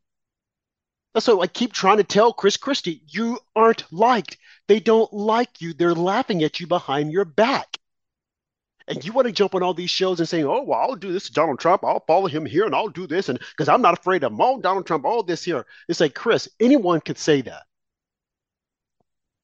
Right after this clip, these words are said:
But you don't have any bang to your bust because no one likes you. And that's all Republicans will do. They'll fight against each other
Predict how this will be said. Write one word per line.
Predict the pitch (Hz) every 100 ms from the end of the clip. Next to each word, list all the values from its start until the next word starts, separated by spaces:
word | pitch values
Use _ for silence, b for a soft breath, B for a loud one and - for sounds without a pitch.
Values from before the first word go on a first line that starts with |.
| _ _ _ _
But | 180 147 147
you |
don't | 240 214
have | 196 190 175
any | 190 175
bang | 127 151 160 175 127 107 95 110 _ _
to | 175
your | 135 156
bust | 127 175 135 - b b
because | - 175 147
no | 151 196
one | 202 185
likes | 131 123 202 - - 120
you. | 120 - _ _ _ _ _ _ _ _ _ _ _ _ _ _ _ _ _ _ _ _ _ _ _ _ _ _ _ _ _ _ _
And | 226
that's | 220
all | - 240
Republicans | 240 - 247 233 247 233
will | 247
do. | 294 277
They'll | 160 190
fight | - 147 175
against | 190 208 220
each | -
other | 262 - 104